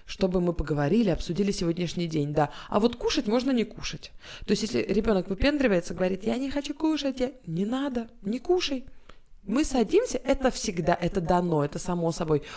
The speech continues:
Он даже не понимает, даже не догадывается, что можно перечить этому. А не кушать, он все равно будет есть, потому что он увидит, что другие будут кушать. То же самое ложиться спать.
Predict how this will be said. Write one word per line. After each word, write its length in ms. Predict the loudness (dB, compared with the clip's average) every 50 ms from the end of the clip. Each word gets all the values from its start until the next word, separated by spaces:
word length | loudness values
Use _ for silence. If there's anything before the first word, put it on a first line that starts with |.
| -14 -10 -4
Он 140 | 0 0 2
даже 220 | 4 2 2 2 0
не 260 | -2 -2 -2 -2 -2
понимает, 520 | -2 -2 0 0 0 0 2 0 0 2
даже 220 | 0 0 0 0 0
не 80 | -2
догадывается, 720 | 0 0 -2 -2 0 0 0 2 2 2 0 0 -2 -2 -6
что 160 | -8 -8 -6
можно 400 | -6 -4 -4 -4 -4 -4 -6 -6 -6 -12 -20 -20 -20 -20 -20 -8 0
перечить 560 | 2 4 4 4 4 2 0 -2 -4 -6 -6 -6
этому. 460 | -6 -6 -4 -4 -6 -6 -6 -8 -12 -14 -16 -16 -14 -14 -16 -14 -6
А 160 | 0 0 2
не 140 | 2 2 0
кушать, 400 | 0 0 0 0 0 0 -2 0 0
он 80 | 0
все 120 | 0 0 0
равно 180 | 2 2 2
будет 260 | 2 0 0 -2 -2
есть, 380 | -2 -2 -2 -2 -4 -8 -14 -14
потому 180 | -10 -8 -8 -8
что 200 | -6 -2 -2 -2 -2 -4 -6 -10 -12 -12 -12 -14 -14 -12 -8 -6
он 180 | -4 -4 -2 -2
увидит, 280 | -2 -2 -4 -4 -6
что 160 | -6 -6 -6
другие 340 | -6 -4 -6 -6 -6 -8 -8
будут 280 | -8 -6 -8 -8 -8 -10
кушать. 320 | -10 -10 -10 -10 -12 -14 -14 -16 -16 -16 -12 -6 -2
То 100 | -2 0
же 60 | 0
самое 420 | 0 0 0 0 0 0 -2 -2 -2
ложиться 480 | -2 0 0 0 0 -2 -4 -2 -4 -4
спать. 340 | -2 0 2 2 2 2